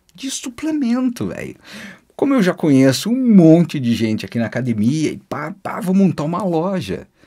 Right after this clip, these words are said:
Vou vender whey protein pra caramba, né?" E, putz, beleza. Peguei, abri uma empresa, C N P J, tudo. É, fui procurar, puxa, meu, me virei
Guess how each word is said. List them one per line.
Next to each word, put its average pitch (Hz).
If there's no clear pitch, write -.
Vou 107
vender 170
whey 160
protein 151
pra 180
caramba, 190
né?" 120
E, 131
putz, -
beleza. 104
Peguei, 120
abri 107
uma 127
empresa, 98
C -
N 113
P 113
J, 90
tudo. 92
É, 104
fui -
procurar, 135
puxa, -
meu, 110
me 160
virei 135